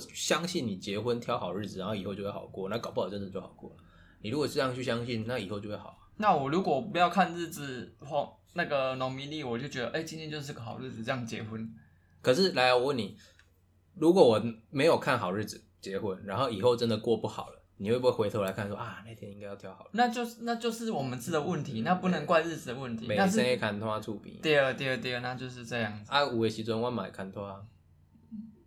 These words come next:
Speaker 2: 那就是你的问题。
Speaker 1: <laughs>
Speaker 2: 那就是你的问题。
Speaker 1: 哦，对，对。
Speaker 2: 这个还好啦，其实没有那么重要，但是可能
Speaker 1: 可是我觉得可以挑啊。
Speaker 2: 稍微看一下啦。
Speaker 1: 因为，来，我跟你讲，如果我们不请假，哎，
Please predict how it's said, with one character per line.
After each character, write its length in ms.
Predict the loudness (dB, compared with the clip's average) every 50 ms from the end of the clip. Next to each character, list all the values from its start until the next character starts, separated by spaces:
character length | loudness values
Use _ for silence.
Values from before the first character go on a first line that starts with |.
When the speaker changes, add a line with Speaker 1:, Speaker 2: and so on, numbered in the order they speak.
| _ _
Speaker 2:
那 140 | -4 -4 -4
就 120 | -2 -4 -8
是 160 | -8 -8 -8
你 180 | -6 -2 -2 0
的 120 | 0 0
问 180 | -2 -2 -4 -4
题。 160 | -6 0 2
Speaker 1:
<laughs> 1120 | 4 6 6 4 4 -2 -2 -2 -2 -2 -2 -2 0 -4 -4 -4 0 _ -2 -2 -2 -6 -2
Speaker 2:
那 160 | 2 2 2
就 120 | 2 0
是 140 | -2 -2 -4
你 200 | -4 -2 -2 -4
的 100 | -4 -4
问 220 | -6 -8 -8 -8
题。 60 | -8 -10
Speaker 1:
哦， 80 | -12 -18 -20 -20 -20 -20 -20 _
对， 120 | _ -18 -18
对。 80 | -18 -20 -20 _ _ _ _ _
Speaker 2:
这 140 | -8 -8 -2
个 120 | 0 2
还 220 | 4 4 4 4 4
好 140 | 4 4 4
啦， 100 | 2 0
其 140 | -2 -6
实 320 | -12 -14 -14 -10 -10 -8 -4
没 160 | -2 2 2
有 120 | 4 4
那 80 | 2 2
么 140 | 2 0 0
重 160 | 0 -2 -8
要， 80 | -6 -6
但 100 | -8 -8
是 260 | -8 -8 -8 -8 -10 -10 _
可 100 | 0 2
能 100 | 2 4
Speaker 1:
可 0 |
是 80 | 4
我 80 | 4 2
觉 140 | 2 0 -2
得 80 | -2
可 180 | -4 -4 -4 -6
以 240 | -6 -6 -6 -10 -16 -20
挑 320 | -12 -8 -6 -4 -4 -2
啊。 220 | -4 -6 -6 -8 -12
Speaker 2:
稍 280 | -4 2 6 6 6 6
微 200 | 6 2 0 0
看 320 | -4 -4 -6 -6 -6 -6
一 100 | -8 -6
下 360 | -6 -6 -2 2 2 2 4
啦。 100 | 4 2
Speaker 1:
因 60 | 2 4
为， 240 | 4 4 4 2 -2 0
来， 100 | 2 2
我 80 | 2
跟 120 | 2 0 -2
你 60 | -2
讲， 180 | -2 -2 -2 -4 -8 -16 -20 -20 -20 -20 -20 -20 -20 -20 -10
如 160 | 0 2 4 6
果 80 | 6
我 40 | 6
们 80 | 6 4
不 80 | 0
请 240 | -2 -2 -4 -4 -2
假， 300 | 0 0 0 0 -2 -8 -14 -20 -20 -14 -6
哎， 480 | -4 -2 0 0 0 0 -2 -4 -6